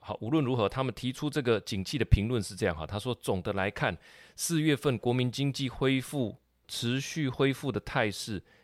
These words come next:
向好因素累积增多，但也要看到国内需求仍显不足，经济回升内生动力还不强哦，这个是他们自己说的。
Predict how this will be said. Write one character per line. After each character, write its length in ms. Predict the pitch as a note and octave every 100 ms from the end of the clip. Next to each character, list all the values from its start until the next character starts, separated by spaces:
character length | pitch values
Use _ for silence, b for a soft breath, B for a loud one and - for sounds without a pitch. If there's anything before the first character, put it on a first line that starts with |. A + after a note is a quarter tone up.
| b b
向 380 | - - F3+ C#3+
好 320 | A2 - F2 -
因 240 | B2+ B2+
素 320 | B2 - C3 G2
累 180 | E2+ D#2+
积 220 | - G#2+
增 280 | - G#2 G2
多， 260 | - G2 F#2+
但 220 | - C#3
也 140 | F#2+ F#2
要 120 | A2+
看 240 | - B2+
到 240 | A2+ A2 F#2+ B B B B
国 220 | A#2 C3
内 220 | D3 C#3
需 260 | A#2 - C#3
求 180 | A2 G2+
仍 240 | G2 A2
显 280 | B2+ - E2
不 180 | - A#2+
足， 240 | G2+ F2+ - _
经 200 | - D3+
济 220 | C#3+ D3
回 260 | A#2+ - A2
升 360 | A2+ B2+ B2+ B2+
内 120 | C3
生 280 | - B2 B2
动 240 | C3 A#2
力 120 | A#2
还 140 | F#2+ F#2+
不 140 | -
强 200 | - E2+
哦， 80 | F#2
这 80 | C3+
个 80 |
是 80 | C3+
他 100 | C3
们 100 | B2
自 80 | C3
己 80 | G2+
说 240 | - G2+
的。 100 | F2